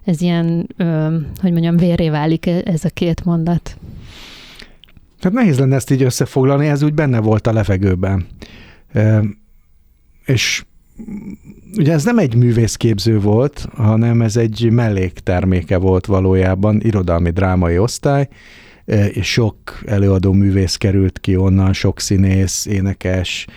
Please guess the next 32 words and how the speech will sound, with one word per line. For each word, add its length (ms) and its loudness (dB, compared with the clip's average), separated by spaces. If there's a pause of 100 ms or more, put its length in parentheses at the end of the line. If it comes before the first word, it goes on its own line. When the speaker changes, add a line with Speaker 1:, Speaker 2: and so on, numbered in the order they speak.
(440)
Speaker 2:
ö, 180 4 (340)
de 160 0
a 60 -2 (280)
többség 540 0
az 360 0
valami 480 2
humán 440 2
pályára 580 0 (140)
ment 440 -2
onnan, 480 0 (460)
nagyon 200 -6
sok 240 -12
tanár, 560 0
újságíró, 1000 -2 (600)
de 320 0 (180)
az 280 -4
ügyvédtől 420 -2
a 40 0
papig 380 -4
egy 100 -2
csomó 280 0
minden. 440 0 (760)
És, 440 -2 (260)
és 160 -2
valahogy 420 2
ez 140 0
benne 300 2
volt 280 -2
a, 260 -2
a 100 -2
levegőben, 600 0
hogy, 360 -2